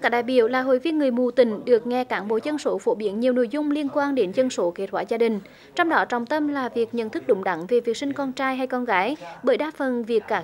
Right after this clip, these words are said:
gia đình người mù nói riêng cũng như toàn xã hội nói chung vẫn còn nặng nề về tư tưởng phải sinh được con trai để nối dõi tông đường, và đây cũng là nguyên nhân chính của việc sinh nhiều con.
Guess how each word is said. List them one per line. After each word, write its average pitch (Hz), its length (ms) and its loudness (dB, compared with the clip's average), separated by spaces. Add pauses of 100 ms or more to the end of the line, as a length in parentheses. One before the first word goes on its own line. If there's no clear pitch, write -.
gia 254 100 0
đình 240 200 0
người 226 120 0
mù 220 200 0
nói 196 180 -4
riêng 277 260 -2
cũng 208 220 0
như 247 140 0
toàn 233 240 -2
xã 214 140 -6
hội 214 140 0
nói 196 160 -4
chung 254 260 0 (240)
vẫn 247 180 4
còn 254 240 -2
nặng 240 160 -2
nề 247 180 2
về 247 180 4
tư 311 160 -4
tưởng 202 300 0
phải 208 240 -2
sinh 311 220 -4
được 240 160 2
con 262 160 -2
trai 262 240 0
để 226 120 2
nối 175 200 -4
dõi 202 160 0
tông 233 180 -4
đường, 220 240 4 (380)
và 277 100 0
đây 320 140 2
cũng 269 180 -2
là 240 140 0
nguyên 294 200 -4
nhân 302 140 -4
chính 185 220 -2
của 196 160 0
việc 208 220 0
sinh 269 200 -6
nhiều 240 140 2
con. 226 280 0